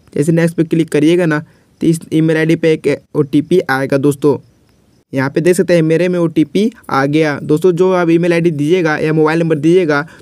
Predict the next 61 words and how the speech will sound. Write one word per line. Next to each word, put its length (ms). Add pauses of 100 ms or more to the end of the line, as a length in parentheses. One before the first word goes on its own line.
(100)
तो 60
उस 120
पे 140
एक 140
ओटीपी 360
आएगा, 240
तो 80
simply 320
उस 200 (300)
ओटीपी 360
को 100
यहाँ 160
पे 160
डाल 180
देना 180
है 80
दोस्तों 280
आपको। 320 (760)
दोस्तों, 380
जैसे 200
ओटीपी 320
डाल 240
देते 180
हैं, 80
उसके 220
बाद 180
simply 340
आपको 260
नेक्स्ट 300
पे 140
क्लिक 380
कर 140
देना 280
है। 180 (320)
जैसे 220
नेक्स्ट 260
पे 100
आप 240
क्लिक 240
कर 160
दीजिएगा 340
ना, 100
तो 100
यहाँ 160
पे 100
आप 80
देख 180
सकते 200
हैं, 140
उसके 160
बाद 160
simply 420
आपको 240
इस 260
वाले 180
ऑप्शन 280
पे 60
क्लिक 360
कर 160
देना 260
है। 200